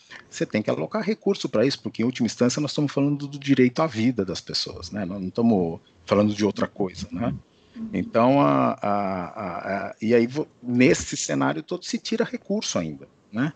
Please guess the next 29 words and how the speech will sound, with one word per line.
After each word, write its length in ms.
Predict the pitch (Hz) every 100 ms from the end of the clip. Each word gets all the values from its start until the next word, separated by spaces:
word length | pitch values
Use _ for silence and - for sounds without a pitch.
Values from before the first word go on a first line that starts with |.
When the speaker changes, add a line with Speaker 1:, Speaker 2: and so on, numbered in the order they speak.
| - - -
Speaker 1:
Então, 200 | 233 -
o 40 |
que 80 | 170
que 80 | 214
a 20 |
Speaker 2:
Uhum. 40 | 156
Speaker 1:
gente 240 | 160 147
vai, 140 | 120
só 120 | - 127
pra 140 | 165
ter 100 | 180
uma 120 | 165
ideia 280 | 127 127 127
do 100 | 127
que 140 | -
que 100 | -
significa 520 | - - 139 - 147 -
trinta 280 | 151 165
e 60 | 143
cinco 320 | - 143 131
bilhões 380 | 123 120 127 123
a 80 | 127
menos, 500 | 101 80 - - - - - - - -
ou 80 | 107
seja, 200 | 110 90
nós 120 | 92
estamos 280 | - 143 113
vendo 280 | 135 165 185
que 260 | - 190